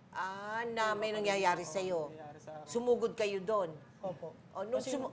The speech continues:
Speaker 1: oo.
Speaker 3: nabalitaan ko po nung, ano eh, parang ba-, kaibigan ko, nagiinom po kasi kami nung time na yun, tas parang humahango siya papunta sa amin na. Sabi niya, "Yung kapatid mo,
Speaker 1: Binubugbog?
Speaker 3: binubugbog ng mga dayo."
Speaker 1: Oo.
Speaker 3: Hindi na po ako nag-, ano, nagdalawang isip, tumayo po agad ako, humabol.
Speaker 1: Takbo ka,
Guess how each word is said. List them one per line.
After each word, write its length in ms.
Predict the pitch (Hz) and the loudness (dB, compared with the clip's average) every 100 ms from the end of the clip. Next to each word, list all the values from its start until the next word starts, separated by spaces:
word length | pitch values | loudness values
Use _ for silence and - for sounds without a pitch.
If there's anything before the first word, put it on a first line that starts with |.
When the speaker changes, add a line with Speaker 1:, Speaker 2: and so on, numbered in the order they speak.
| - | -6
Speaker 1:
oo. 220 | 180 185 | -4 -2
Speaker 3:
nabalitaan 640 | 165 226 226 233 226 220 226 | -2 -2 -4 -4 -4 -4 -8
ko 20 | |
po 120 | 233 | -12
nung, 200 | 226 214 214 | -12 -12 -12
ano 100 | 214 | -12
eh, 140 | 214 185 180 175 | -12 -12 -12 -10
parang 320 | 185 190 190 | -6 -6 -6
ba-, 160 | 190 202 - - | -8 -8 -10 -16
kaibigan 480 | - 202 185 196 196 185 | -10 -8 -6 -6 -8 -8
ko, 200 | 170 160 | -10 -10
nagiinom 400 | 180 196 226 233 | -10 -10 -8 -8
po 160 | 220 220 | -8 -8
kasi 160 | 208 208 | -8 -8
kami 220 | 202 202 | -10 -8
nung 80 | 196 | -8
time 160 | 190 190 | -8 -8
na 140 | 180 | -8
yun, 20 | |
tas 220 | 208 - - - - | -10 -12 -18 -20 -12
parang 220 | 202 220 | -8 -6
humahango 480 | 214 220 196 190 190 | -4 -4 -4 -6 -8
siya 160 | 202 185 | -8 -8
papunta 320 | 185 185 185 | -10 -10 -10
sa 240 | 180 170 | -8 -8
amin 80 | 165 | -10
na. 140 | 165 - | -14 -14
Sabi 240 | 190 214 | -14 -12
niya, 160 | 247 214 | -10 -10
"Yung 80 | |
kapatid 400 | 190 196 196 190 | -8 -8 -8 -10
mo, 400 | 202 226 196 175 165 - - - - - | -12 -12 -12 -12 -14 -18 -20 -20 -20 -12
Speaker 1:
Binubugbog? 520 | 175 190 180 226 196 | -8 -6 2 2 2
Speaker 3:
binubugbog 480 | 196 190 190 190 180 | -6 -10 -10 -10 -10
ng 160 | 190 | -10
mga 180 | 190 185 180 | -8 -8 -8
dayo." 400 | 180 180 180 185 185 - - | -8 -8 -8 -12 -16 -20 -18
Speaker 1:
Oo. 160 | 175 185 | -10 -6
Speaker 3:
Hindi 80 | 262 | -6
na 80 | 277 | -2
po 100 | 262 | 0
ako 80 | 247 | 0
nag-, 220 | 233 196 196 | -2 -8 -8
ano, 160 | 214 190 | -6 -8
nagdalawang 580 | 180 170 165 185 185 185 | -10 -12 -8 -6 -6 -8
isip, 180 | 185 196 - | -12 -14 -12
tumayo 320 | 180 175 175 | -10 -10 -10
po 240 | 190 175 | -10 -10
agad 220 | 170 175 175 | -10 -10 -10
ako, 140 | 208 | -10
humabol. 160 | 180 180 | -8 -2
Speaker 1:
Takbo 240 | 208 220 | -2 2
ka, 140 | 240 | 2